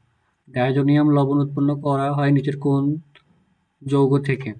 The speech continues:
তারপর হচ্ছে পিএইচ, পিএইচ এর অঙ্ক সবসময় আসে, প্রতিটা পরীক্ষায় আসে। Then কতগুলো কার্বন পরমাণু আছে, পরিমাণগত রসায়নের এগুলা ম্যাথ খুবই গুরুত্বপূর্ণ। Then হচ্ছে টাইট্রেশন বা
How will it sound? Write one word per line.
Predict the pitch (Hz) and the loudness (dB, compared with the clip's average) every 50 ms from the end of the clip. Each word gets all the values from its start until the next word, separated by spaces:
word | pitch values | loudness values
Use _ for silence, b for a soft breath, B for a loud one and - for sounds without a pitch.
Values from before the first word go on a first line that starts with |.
| _ _ _ _ _ _ _ _ _ _ _ _ _ _ - _ - | _ _ _ _ _ _ _ _ _ _ _ _ _ _ -20 _ -12
তারপর | - 127 120 - 139 135 | -10 -10 -6 -4 -4 -4
হচ্ছে | 131 - 151 | -2 -2 -4
পিএইচ, | 143 - 151 143 143 139 127 120 - - - - | 0 2 2 4 6 6 4 2 0 -4 -6 0
পিএইচ | 147 143 143 139 - | 2 4 4 4 2
এর | 151 147 | 2 2
অঙ্ক | 143 139 139 143 | 0 0 0 -2
সবসময় | 147 139 - - 147 139 139 139 | -4 -4 -2 -2 -2 0 0 0
আসে, | 139 139 139 156 | 0 -2 -2 -4
প্রতিটা | 143 - 143 139 135 143 139 | -4 -2 -4 -4 -2 -4 -2
পরীক্ষায় | 135 131 131 131 131 - 139 127 120 | -2 0 -2 -2 -2 -2 -4 -4 -4
আসে। | 113 117 - - - - - - _ _ _ _ _ _ _ _ _ _ _ _ 131 127 | -4 -8 -10 -16 -18 -18 -20 -20 _ _ _ _ _ _ _ _ _ _ _ _ -8 -4
Then | 135 135 135 139 | -2 -2 -2 -2
কতগুলো | 135 147 139 147 151 143 143 147 | -2 -4 -2 -2 0 0 0 0
কার্বন | 143 147 139 139 139 143 143 135 | 0 0 0 0 2 0 0 0
পরমাণু | 139 135 131 135 131 131 131 | 0 0 0 0 0 0 0
আছে, | 127 120 - - 117 - - _ _ _ _ _ _ - | -2 -2 -4 -8 -12 -12 -12 _ _ _ _ _ _ -2
পরিমাণগত | 151 143 139 139 139 139 139 135 143 | 0 2 2 2 2 0 -2 -2 -2
রসায়নের | 135 135 135 135 143 135 139 135 131 | -2 -2 -2 -2 -2 -2 -2 -2 -2
এগুলা | 139 127 135 135 127 | -4 -4 -2 -2 -2
ম্যাথ | 131 127 131 | -4 -4 -4
খুবই | - - 135 135 131 | -4 -2 0 0 0
গুরুত্বপূর্ণ। | 131 123 120 - 127 120 120 120 113 113 117 - _ _ _ _ _ _ _ _ _ _ _ _ _ 135 131 | 0 -2 -4 -4 -4 -4 -4 -4 -4 -6 -10 -14 _ _ _ _ _ _ _ _ _ _ _ _ _ -14 -4
Then | 139 143 139 143 143 | -2 0 2 2 0
হচ্ছে | 143 - - 160 160 175 190 190 - - - _ _ _ _ _ _ _ _ _ _ _ _ _ _ _ _ _ _ _ _ _ _ _ _ _ _ _ _ _ _ _ _ _ _ _ _ _ _ _ _ _ _ _ _ _ | 0 -2 -4 -2 -2 -2 -2 -4 -8 -14 -20 _ _ _ _ _ _ _ _ _ _ _ _ _ _ _ _ _ _ _ _ _ _ _ _ _ _ _ _ _ _ _ _ _ _ _ _ _ _ _ _ _ _ _ _ _
টাইট্রেশন | - 131 131 135 131 143 147 139 - - 135 127 120 | -4 -4 -4 -2 0 0 0 0 0 0 0 0 0
বা | 127 127 | 0 -2